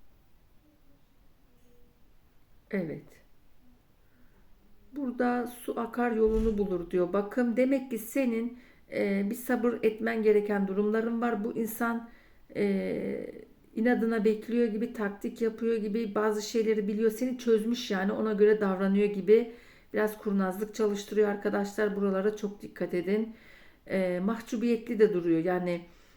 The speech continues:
bir hatasını böyle bir kurnazlıkla affettirmeye çalışabilir bu insan bu dönemlerde. Senin kalbini ne yönden kırdıysa. Yani beraberliği devam edenler için de aynısı gözükmüş.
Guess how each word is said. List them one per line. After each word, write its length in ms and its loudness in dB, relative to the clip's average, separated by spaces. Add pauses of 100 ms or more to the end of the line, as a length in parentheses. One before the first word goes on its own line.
(240)
bir 100 -2
hatasını 760 -2
böyle 240 0
bir 100 -6
kurnazlıkla 720 -4
affettirmeye 760 0
çalışabilir 680 0
bu 80 -4
insan 400 -4
bu 100 -6
dönemlerde. 640 0
Senin 320 -6
kalbini 600 -2 (300)
ne 80 2
yönden 460 0
kırdıysa. 720 -4 (1400)
Yani 220 -2
beraberliği 560 2
devam 440 6
edenler 420 2
için 280 -4
de 60 -2
aynısı 400 -2
gözükmüş. 720 0